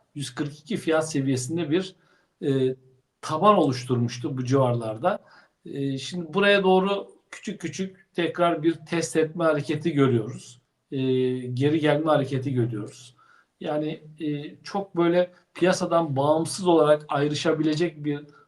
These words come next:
konum yok ama, e, iyi bir piyasada ucuz olmasından dolayı, e, bu hisse de bir tepki yükselişi içerisine girmesi mümkün.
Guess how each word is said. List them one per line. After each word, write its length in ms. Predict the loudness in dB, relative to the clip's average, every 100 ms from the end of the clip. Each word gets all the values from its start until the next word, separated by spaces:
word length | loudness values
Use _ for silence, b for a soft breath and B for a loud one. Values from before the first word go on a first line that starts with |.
| _
konum 380 | 0 2 2 4
yok 480 | 4 2 0 -20 _
ama, 380 | 2 4 2 0 B B B
e, 60 | -4 0 2 2 0 -4 _ _ -6
iyi 240 | 0 2
bir 160 | 2 2
piyasada 720 | 4 4 4 2 4 2 0 b b -12
ucuz 380 | -8 -4 4
olmasından 720 | 4 6 2 0 2 6 6 6
dolayı, 460 | 6 4 2 -2 -12 _ _ -4
e, 360 | 0 0 -2
bu 160 | -4 -2
hisse 400 | -2 0 0 0
de 220 | -2 -4 -4
bir 200 | -2 -2
tepki 320 | -2 -2 -2
yükselişi 580 | -4 -2 -2 -2 -4 -4
içerisine 520 | -4 -2 -2 -2 -4
girmesi 540 | -4 0 0 0 -2 -2
mümkün. 520 | 0 0 -2 -8